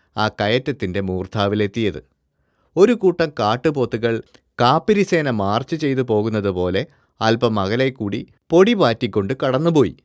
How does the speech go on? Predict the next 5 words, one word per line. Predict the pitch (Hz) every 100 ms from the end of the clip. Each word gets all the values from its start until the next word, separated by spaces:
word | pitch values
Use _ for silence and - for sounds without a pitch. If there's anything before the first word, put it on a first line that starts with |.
| _ _ _ _ _ -
മണിയടിക്കും | 90 107 131 123 127 135 131
പോലെ | 123 123
സ്വരം | 120 104 107 123
പുറപ്പെടുവിക്കുന്ന | 123 120 117 117 117 117 110
പക്ഷികളും | - 87 - 107 101